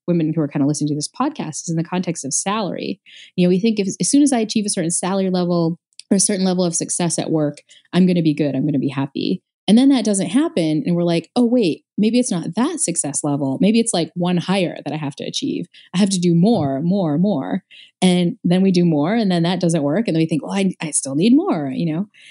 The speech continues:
And so I guess two things there. One is that we, we end up continually kind of going after this stuff that's not gonna work. But in the face of it not working, then we double down.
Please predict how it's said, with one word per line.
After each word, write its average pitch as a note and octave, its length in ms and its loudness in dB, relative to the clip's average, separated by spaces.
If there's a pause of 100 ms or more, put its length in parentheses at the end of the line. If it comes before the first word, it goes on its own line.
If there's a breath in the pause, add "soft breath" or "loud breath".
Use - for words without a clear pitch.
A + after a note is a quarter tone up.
(140 loud breath)
And A3 160 4
so B3+ 340 0
I A3+ 40 0
guess B3+ 180 2
two F#4+ 320 0
things F3 240 -2
there. D#3 180 -2
One G#3+ 220 0
is A3 120 0
that F3 200 -2
we, F3+ 260 0
we F#3 220 0
end B3+ 160 4
up G#3 100 -4 (240)
continually F#3 1160 2 (260)
kind D#3 140 2
of D3+ 80 -8
going F3+ 280 0
after F3 320 -4
this D3+ 160 -2
stuff E3+ 240 -4
that's D3+ 200 -6
not E3 180 -4
gonna C#3+ 160 -2
work. F#3 360 -4 (420 loud breath)
But F3 240 0
in F#3+ 100 2
the F3+ 80 2
face C#4 380 2
of F3 240 0 (280)
it - 200 -2
not G#3 300 -2
working, D#3 520 -2
then F3 140 2
we G3+ 160 4
double F3 320 0
down. D3+ 560 -4